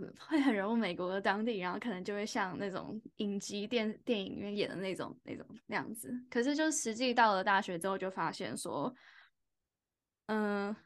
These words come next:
因为毕竟不是在美国长大的，所以等于过来就是少数民族嘛，所以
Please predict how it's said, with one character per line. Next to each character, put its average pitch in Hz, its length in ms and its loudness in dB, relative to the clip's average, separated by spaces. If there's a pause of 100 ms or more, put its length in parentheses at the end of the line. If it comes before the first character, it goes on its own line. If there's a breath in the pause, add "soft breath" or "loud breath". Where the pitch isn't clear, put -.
(460)
因 339 100 2
为 381 80 6
毕 339 160 4
竟 247 300 4 (160)
不 214 80 -2
是 247 180 -2
在 226 160 4
美 175 160 -2
国 110 160 -4
长 - 240 -6
大 - 220 -2
的， - 80 -8
所 240 180 -4
以 - 400 -6
等 202 160 0
于 220 80 -2
过 240 220 2
来 196 120 0
就 214 120 -6
是 214 80 -10
少 208 200 -6
数 - 160 -8
民 - 220 -10
族 - 180 -12 (120)
嘛， - 80 -12
所 269 160 2
以 - 180 0